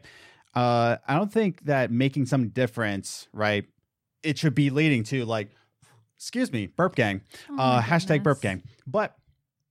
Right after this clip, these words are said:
Speaker 1: it shouldn't be leading to, like, "Whoa, which one's gonna get me the more views?"
Speaker 2: Yeah.
Speaker 1: We wanted to do the sketch videos because I wanna do that. Like, it sounds
Speaker 2: Yeah.
Speaker 1: way more exciting to
Speaker 2: Yeah.
Speaker 1: me. Um,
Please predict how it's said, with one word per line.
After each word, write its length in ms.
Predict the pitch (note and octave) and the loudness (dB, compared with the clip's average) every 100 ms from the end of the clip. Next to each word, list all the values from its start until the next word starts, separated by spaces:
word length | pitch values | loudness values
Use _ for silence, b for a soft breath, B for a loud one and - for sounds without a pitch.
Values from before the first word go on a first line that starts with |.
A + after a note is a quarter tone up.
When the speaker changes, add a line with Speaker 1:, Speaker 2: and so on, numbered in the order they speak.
| _ _ _ | _ _ _
Speaker 1:
it 120 | F#3 F3 | -6 -2
shouldn't 240 | C#4 E4+ | -2 0
be 140 | C#4+ | -2
leading 300 | F#3 E3 E3+ D3+ | 0 2 2 0
to, 140 | E3+ | 0
like, 180 | C#3 A2+ | -2 -4
"Whoa, 320 | B2+ D3 A2 - | -6 -4 -6 -6
which 260 | D3+ F#3 D#3+ | -2 -2 0
one's 200 | E3 D3 | 0 2
gonna 200 | E3 C3+ | 2 2
get 220 | C3 D3 | 2 2
me 100 | B2+ | 2
the 100 | A#2+ | 2
more 240 | A2+ A#2 | 2 2
views?" 500 | G#2 F#3+ G#2 G2 A#3 | 2 0 0 -2 -6
Speaker 2:
Yeah. 480 | B3 B3 A3+ - A3+ G#3+ _ _ _ | -4 -4 -6 -10 -14 -18 _ _ _
Speaker 1:
We 160 | C3+ G3 | -2 0
wanted 220 | C4 B3 | 2 2
to 80 | G#3+ | 2
do 160 | G3 F3 | 4 4
the 100 | A#2+ | 2
sketch 380 | - G3 G#3+ | 0 -2 0
videos 400 | - G#2+ G#2 G2+ | -2 -2 0 -2
because 680 | C3+ B2+ C#3 A#2+ A2+ - - _ _ _ - - - | -4 -4 0 0 -2 -8 -20 _ _ _ -8 -8 -6
I 120 | D#3 | -2
wanna 200 | D3 C#3+ | 2 2
do 160 | A2+ A2 | 0 0
that. 500 | A2+ G2+ G2 - - - | 0 -2 -4 -16 -20 -6
Like, 160 | C#3 B2+ | -2 0
it 120 | B2+ | 0
sounds 240 | C3+ B2 | 0 0
Speaker 2:
Yeah. 200 | A2+ - | -2 -2
Speaker 1:
way 140 | C#3+ C#3 | 0 2
more 160 | C3 | 2
exciting 540 | A2 - C3 G2+ F#2+ F#2 | 0 0 0 0 -4 -6
to 120 | A#2 | -4
Speaker 2:
Yeah. 260 | G#2 - - | -2 -4 -8
Speaker 1:
me. 60 | B B B B - | B B B B -4
Um, 560 | A#2 A2+ A2 G2+ G#2+ | 0 2 2 0 -6